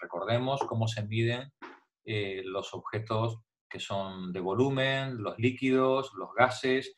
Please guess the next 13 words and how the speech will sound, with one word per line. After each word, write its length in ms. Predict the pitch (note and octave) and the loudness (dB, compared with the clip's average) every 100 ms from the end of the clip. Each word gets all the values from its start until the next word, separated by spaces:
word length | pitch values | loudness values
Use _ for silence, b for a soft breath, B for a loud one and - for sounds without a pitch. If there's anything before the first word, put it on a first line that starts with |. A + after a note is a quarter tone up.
| b b | b b
tienen 340 | - A#2+ A#2+ A2+ | 0 0 2 -2
distintas 500 | G#2+ - A2+ A2+ G#2+ | -4 0 2 2 -2
medidas 640 | G#2+ A#2+ C#3 D3 D#3+ - - | -2 0 2 4 2 -2 -6
y, 260 | D#3+ F3+ - | -6 -6 -6
eh, 580 | G#2 G2 F#2 F2+ F2 - - | -4 -2 -4 -6 -10 -16 -12
en 200 | G2+ G2 | -8 -2
cada 260 | A2+ A#2+ | 2 2
comunidad, 680 | A#2+ A#2 A2+ A#2 A#2+ D3+ - | 0 0 2 4 4 2 -2
además, 520 | G2 F#2+ G2 - - - | -6 -6 -4 -4 -6 -10
distintos 600 | A2 G#2 - A2+ A#2+ A#2+ | -6 -6 -4 -4 -4 -4
criterios 680 | A#2 - G#2+ G#2+ A2+ B2+ - _ _ _ | -4 -4 -2 2 2 0 -6 _ _ _
de 200 | G#2 G2+ | -10 -6
medida. 360 | F#2+ F#2 - | -4 -4 -6